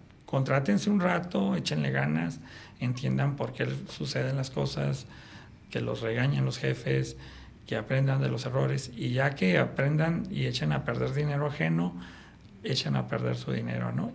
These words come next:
Y en ese momento, pues, van a aprender a manejo de personal, a manejo de finanzas, a las compras, a el tema de atender algún problema de índole administrativo, fiscal,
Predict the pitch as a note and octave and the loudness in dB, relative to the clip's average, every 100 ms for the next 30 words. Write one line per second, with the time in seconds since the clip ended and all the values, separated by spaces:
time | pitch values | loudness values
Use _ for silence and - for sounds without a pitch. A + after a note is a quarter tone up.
0 | - C#3 B2 B2 D3 D3 B2+ B2 F3+ D3 | -2 0 2 2 2 2 0 -2 -4 -4
1 | C3 A#2+ B2 B2 B2 A#2 A#2+ B2+ B2+ - | -2 -2 -2 -2 -4 -4 0 0 -2 -8
2 | - - - - - - A#2+ A#2+ B2 A#2+ | -14 -16 -16 -18 -6 -2 0 2 2 0
3 | A#2+ B2 B2 - - C3+ D3+ D3 C#3+ C#3+ | -2 -4 -4 -6 -4 0 2 2 2 0
4 | C3 B2 A#2+ A#2+ A#2 A#2 A#2+ A#2+ B2 D3 | 0 0 -2 -2 -4 -4 -4 -2 -2 0
5 | D3+ D3 C#3 C3+ - - - - - - | 0 0 2 0 -4 -16 -16 -18 -18 -4
6 | A#2+ A2+ A2+ - C#3+ D3+ C3+ C3+ C3+ C3 | -2 -2 -4 2 4 6 4 4 2 0
7 | - - - - - - - - - - | -4 -4 -4 -8 -10 -12 -16 -20 -20 -20
8 | - - F3 A#2 A#2 A#2 A#2+ A#2+ A#2 A#2 | -20 -16 -6 -6 -4 -2 0 -2 -2 -4
9 | A#2 A#2 A#2 A#2+ A#2+ A#2+ A#2 A#2+ - B2 | -4 -4 -2 -2 -2 -4 -4 -6 -4 -2
10 | A#2+ A2+ A#2 A#2 A2+ A2+ A#2 B2 A#2 - | -2 -4 -4 -4 -4 -6 -4 -4 -6 -8
11 | - - - - - A2+ A2+ A#2 - A#2+ | -10 -14 -20 -20 -8 -6 -4 -6 -6 -6
12 | C3 B2+ B2 B2 A#2+ B2 - - B2 B2 | -4 -2 0 0 -2 -6 -6 -2 -2 0
13 | A#2+ A#2+ - | -2 -6 -8